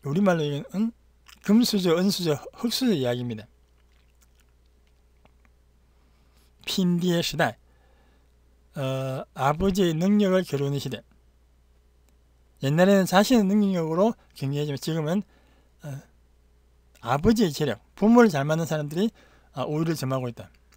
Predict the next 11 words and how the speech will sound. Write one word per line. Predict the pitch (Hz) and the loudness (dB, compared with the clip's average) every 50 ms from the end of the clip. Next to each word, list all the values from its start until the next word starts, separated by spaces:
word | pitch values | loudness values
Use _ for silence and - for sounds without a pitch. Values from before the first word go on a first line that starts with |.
| _ _ _ _ _ _ _ _ _ | _ _ _ _ _ _ _ _ _
핀 | - - - 185 175 175 170 | -10 -6 -2 0 0 0 0
뒤에 | 160 175 170 170 165 - _ _ _ _ _ _ _ _ _ _ _ _ _ _ _ _ _ _ _ _ _ _ _ _ _ - | 0 0 0 -2 -2 -4 _ _ _ _ _ _ _ _ _ _ _ _ _ _ _ _ _ _ _ _ _ _ _ _ _ -14
한번 | - 156 180 190 | -10 -4 0 0
읽어봅시다. | 185 165 151 143 - 151 120 123 165 202 - _ _ _ _ _ _ _ - | 0 0 0 -4 -4 -4 -2 -2 -2 -2 -4 _ _ _ _ _ _ _ -8
이첸是, | - 139 139 139 - - 151 160 196 220 220 - 254 214 147 - _ _ _ _ _ - | -6 -6 -6 -6 -6 -4 -2 0 0 0 0 2 0 0 0 -2 _ _ _ _ _ -10
아, | 127 120 113 - | -10 -10 -8 -8
이첸 | - 147 139 139 - - - 135 175 208 - - _ _ _ _ _ | -8 -8 -8 -6 -6 -4 -2 0 0 0 -2 -6 _ _ _ _ _
핀 | - - - 214 214 214 202 | -6 0 2 4 4 4 2
능력, | 160 127 131 165 202 170 - _ _ _ _ _ _ _ _ _ _ _ _ _ _ | 0 0 0 0 0 0 -2 _ _ _ _ _ _ _ _ _ _ _ _ _ _
现在핀 | - - 208 190 180 185 196 170 139 139 - - - - 208 196 190 190 | -4 0 0 2 4 4 4 4 2 0 -6 -6 -2 0 2 2 2 2
뒤에. | 185 190 190 185 | 2 2 2 2